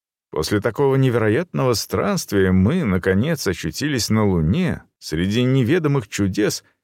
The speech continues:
и ничего не могли увидеть, кроме тусклой стенки нашего стеклянного пузыря. «Проклятие!» — разразился я.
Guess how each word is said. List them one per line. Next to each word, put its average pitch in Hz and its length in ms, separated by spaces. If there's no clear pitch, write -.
и 151 120
ничего 120 640
не 139 120
могли 143 380
увидеть, 170 800
кроме 123 360
тусклой 113 520
стенки - 460
нашего 107 420
стеклянного 80 720
пузыря. 60 520
«Проклятие!» — 139 800
разразился 85 720
я. 65 200